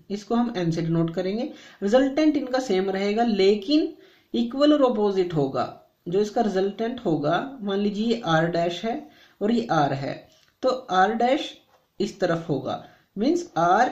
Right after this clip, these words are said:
equal to minus R dash होगा, equal and opposite। क्योंकि हमें क्या चाहिए, इक्विलिब्रियम प्रोसेस के अंदर, तो R equal to minus R dash होता है।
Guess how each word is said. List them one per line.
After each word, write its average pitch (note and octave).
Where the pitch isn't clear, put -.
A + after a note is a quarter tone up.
equal F3
to G#3+
minus A3+
R G3+
dash F#3+
होगा, D#3
equal B3
and B3
opposite। A#2+
क्योंकि C4
हमें D4
क्या D4+
चाहिए, A3
इक्विलिब्रियम F#3+
प्रोसेस E3
के D3
अंदर, C3
तो -
R B3
equal G#3+
to B3
minus G3+
R E3+
dash D3
होता B2+
है। C3